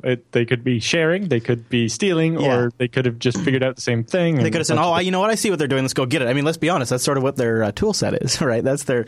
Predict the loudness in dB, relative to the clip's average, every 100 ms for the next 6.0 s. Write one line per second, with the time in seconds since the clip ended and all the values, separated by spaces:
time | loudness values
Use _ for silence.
0 | -6 -8 -4 -2 0 -2 -2 0 0 2
1 | 0 0 0 0 0 -2 0 0 0 0
2 | -2 -6 -18 -18 -20 -8 -2 2 2 2
3 | 2 0 -2 -2 0 0 0 0 0 0
4 | 0 0 2 0 0 2 2 0 -4 -4
5 | 0 0 0 0 0 0 0 0 -2